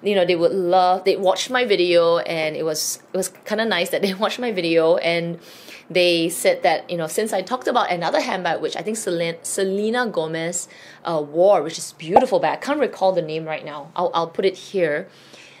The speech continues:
They said they'll send it to me, and I was like, "Oh my <laughs> gosh, really?" But I told them that I don't think I have the lifestyle to justify me using it and sharing it on my,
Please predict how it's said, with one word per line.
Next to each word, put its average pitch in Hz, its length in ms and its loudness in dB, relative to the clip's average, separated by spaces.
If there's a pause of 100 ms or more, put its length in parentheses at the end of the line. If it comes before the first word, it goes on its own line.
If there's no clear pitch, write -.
(560)
They 240 160 4
said 269 200 2
they'll 190 140 4
send 220 220 0
it 220 80 -4
to 208 100 -6
me, 170 160 0
and 170 80 0
I 165 60 0
was 170 100 -2
like, 196 180 -2
"Oh 247 180 4
my 226 200 0
<laughs> - 80 -10
gosh, 247 160 -2
really?" 427 640 4 (580)
But 320 260 2
I 262 120 0
told 370 300 -4
them 247 160 -2
that - 180 -4 (580)
I 285 220 0
don't 330 280 -4
think 233 400 0
I 185 140 -2
have 196 200 -2
the 170 60 -4
lifestyle 165 920 -2 (140)
to 175 480 0
justify 170 840 0
me 160 300 -6
using 220 500 -2
it 202 240 0
and 160 120 -8
sharing 185 560 -2
it 185 120 0
on 160 180 -6
my, 147 320 -10